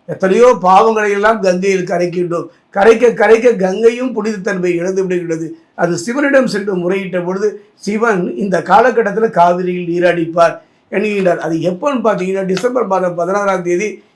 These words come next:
கடம்புழுக்குன்னு சொல்லுவாங்க. காவிரி தொடங்கிய இடத்துல கடல்ல க-, கரைகின்ற இடம் வரை இடைப்பட்ட காலம் தான் படித்துறைன்னு சொல்லுவாங்க. அதுல போய் நீ மூன்று முறை முழுகிப்பார்,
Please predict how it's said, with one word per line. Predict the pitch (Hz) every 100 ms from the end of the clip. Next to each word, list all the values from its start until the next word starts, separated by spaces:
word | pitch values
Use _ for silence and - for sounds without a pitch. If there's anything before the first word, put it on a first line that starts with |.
| _ 214
கடம்புழுக்குன்னு | 233 262 240 226 226 208
சொல்லுவாங்க. | 185 180 170 170 156 156 _ _
காவிரி | - 202 226 226 233 202
தொடங்கிய | 196 208 214 214
இடத்துல | 196 170 214 226
கடல்ல | 180 196 220 214
க-, | 190 180 175 - _ _ -
கரைகின்ற | 202 233 247 240
இடம் | 226 190 180
வரை | 185 226
இடைப்பட்ட | 208 233 214 185 196
காலம் | 185 196 185
தான் | 262 262 175
படித்துறைன்னு | 185 226 185 202 196 202 -
சொல்லுவாங்க. | 175 170 160 156 _ _ -
அதுல | 185 202 202
போய் | 196 269
நீ | 269 226
மூன்று | 196 240 233
முறை | 214 233
முழுகிப்பார், | 214 196 214 208 185 170 160 -